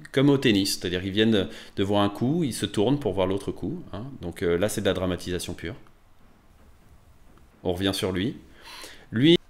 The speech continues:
est associé à deux, deux autres personnages, vous allez voir que ça a son importance après. On revient sur elle. Et vous avez vu la manière dont elle allume la cigarette, hein. Elle regarde le type tout en allumant la cigarette en disant, bah,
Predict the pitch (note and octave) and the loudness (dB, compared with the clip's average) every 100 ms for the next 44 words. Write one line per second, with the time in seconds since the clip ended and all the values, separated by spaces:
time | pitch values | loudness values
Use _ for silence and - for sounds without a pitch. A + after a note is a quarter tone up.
0 | - G#2 - A#2 A#2 A2 A2+ G#2 B2 C3 | -2 0 0 0 0 -2 -4 -4 -2 -2
1 | C3 A#2 A#2 A#2+ A#2+ G2 F#2+ G2+ - F2+ | -2 -4 -2 -4 -2 -4 -2 -4 -4 -6
2 | F#2 E2+ E2+ C#2 - - - - - - | -6 -8 -8 -10 -12 -14 -20 -20 -20 -20
3 | - - - - - - - - - - | -20 -20 -20 -20 -20 -20 -20 -20 -20 -20
4 | - - - - F2+ E2+ - C2 - - | -20 -20 -20 -8 -6 -6 -8 -10 -10 -14
5 | - - - - - G2 G2 G#2 B2+ C3+ | -16 -20 -20 -16 -2 0 4 4 6 6
6 | A2 A2+ B2+ A#2 G#2 G#2+ A2+ G#2 - G2+ | 6 6 4 4 4 4 4 2 0 -2
7 | F#2 D2 D2+ - - - - - - - | -2 -4 -10 -14 -20 -20 -20 -20 -20 -20
8 | _ _ G2 G2 F#2+ F#2 F#2 A#2+ B2+ B2+ | _ _ 4 6 6 4 4 6 10 10
9 | B2+ G2+ - B2 - - - - - - | 8 2 0 -2 -2 -12 -20 -20 -20 -10
10 | C3+ C3+ A#2 A2 A2 G#2+ G#2 G#2 G2 A#2 | -4 2 6 8 8 6 2 2 4 4
11 | - F2 F#2 G#2+ G2 D2+ | 2 -4 -4 -2 -2 -4